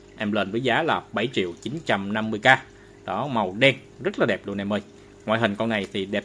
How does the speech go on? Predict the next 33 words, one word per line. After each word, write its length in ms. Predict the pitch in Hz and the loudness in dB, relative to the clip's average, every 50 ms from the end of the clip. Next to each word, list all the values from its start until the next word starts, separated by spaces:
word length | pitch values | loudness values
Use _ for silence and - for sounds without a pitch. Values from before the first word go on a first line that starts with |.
| - | -2
chuẩn 220 | - 110 92 104 139 135 - | -2 -2 -2 -2 -6 -8 -6
chín 240 | - 143 175 214 226 | -6 -4 -4 -2 -2
mươi 120 | 175 117 | 0 -2
chín 160 | 104 - - 170 | -2 -4 -8 -8
phần 160 | - 107 92 | -8 -4 0
trăm 200 | 110 110 113 117 | 0 0 4 6
nha. 160 | 135 147 - - - - - - - - - | 4 4 4 2 -8 -20 -20 -20 -20 -12 -6
Đó, 160 | 104 104 117 | -4 -4 -4
sườn 400 | 127 - - - 151 135 107 104 | -4 -6 -2 2 2 2 2 2
đẹp, 160 | 101 98 98 - - - | 0 -2 -4 -6 -10 -8
lưng 260 | - 131 147 151 147 | 0 2 2 2 2
đẹp 220 | 131 120 101 - - - - | 2 0 0 0 -2 -6 -4
và 200 | - 101 90 90 - - | -2 -2 -2 -4 -6 -6
kính 120 | 131 180 | 0 4
đẹp. 140 | 175 131 - - - - - - - - | 4 4 4 4 -4 -16 -20 -20 -16 -14
Nói 80 | 120 123 | -6 -4
chung 160 | - 113 113 | -2 -2 0
đây 80 | 107 104 | -2 -2
là 80 | 101 | -2
một 120 | 92 90 - | -4 -6 -8
con 140 | - 104 110 | -6 -4 -2
máy 240 | 107 107 113 135 190 190 | -2 -2 0 -2 -2 -2
thì 160 | - 101 87 - - | -2 -4 -4 -4 -6
khá 300 | - 113 110 123 170 202 | -4 -2 0 2 2 4
là 120 | 196 131 | 4 2
đẹp. 160 | 101 101 - - - - - - - - - - - - - - - - - - | 2 0 -6 -8 -14 -20 -20 -20 -20 -20 -20 -20 -20 -20 -20 -20 -20 -20 -14 -2
Cũ 260 | - 107 98 101 131 139 | 0 0 2 2 0 0
đã 120 | 104 98 | 0 0
qua 200 | 127 151 147 131 | 2 2 2 2
sử 120 | 113 - 135 | 2 0 -2
dụng, 260 | 135 117 92 90 98 85 107 | -2 -2 -4 -4 -8 -6 0
nguyên 180 | 131 143 135 | 2 2 2
zin 220 | 117 113 135 131 | 4 4 4 4